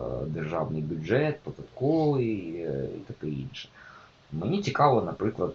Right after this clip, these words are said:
е, яка пенсія буде в моєї матері. Тобто ті гроші, яка вона отримує зараз, м, на них, ну, і до війни було важко жити, зараз на них взагалі жити неможливо.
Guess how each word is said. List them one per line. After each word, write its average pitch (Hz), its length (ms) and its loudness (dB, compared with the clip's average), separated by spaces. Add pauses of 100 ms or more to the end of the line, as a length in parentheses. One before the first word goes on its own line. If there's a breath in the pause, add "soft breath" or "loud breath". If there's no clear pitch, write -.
е, 76 180 -2 (120)
яка 90 260 0
пенсія 101 400 -2
буде 87 240 -2
в 80 80 -2
моєї 80 240 -2
матері. 58 500 -8
Тобто - 320 -18
ті - 80 -2
гроші, 80 320 -4
яка 78 220 -2
вона 80 260 -2
отримує 113 440 -2
зараз, 240 400 0 (460 loud breath)
м, 131 460 0
на 98 120 2
них, 151 400 0
ну, 147 240 8
і 123 120 6
до 190 300 12
війни 110 340 8
було 95 340 6
важко 82 420 2
жити, 80 340 -4
зараз 180 320 4
на 90 60 -2
них 127 180 0
взагалі 87 400 0
жити 85 260 -4
неможливо. 82 680 -8